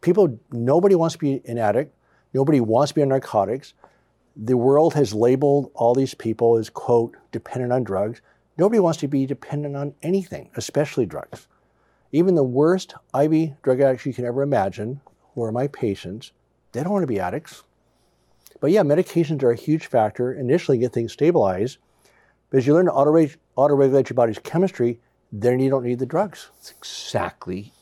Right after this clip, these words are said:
Speaker 2: exactly what it is. But
Speaker 1: Right.
Speaker 2: here's the thing, though, Doc, I want one last thing, because I,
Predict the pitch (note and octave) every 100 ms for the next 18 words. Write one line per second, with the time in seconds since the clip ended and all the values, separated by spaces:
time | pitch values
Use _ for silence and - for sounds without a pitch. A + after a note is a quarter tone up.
0 | - - - - E2+ E2+ - F2+ F#2 -
1 | E2+ E2+ - G2 B2+ F#2+ - A#2+ D3+ -
2 | - - F#3 A3 G3 - C3 B2 G2+ G#2
3 | G2+ - - G2+ - F2+ G2+ G#2+ B2 D#3+
4 | D3+ B2+ A#2 - F#2 E2+ E2 - E2+ -
5 | _ _ _ _ - -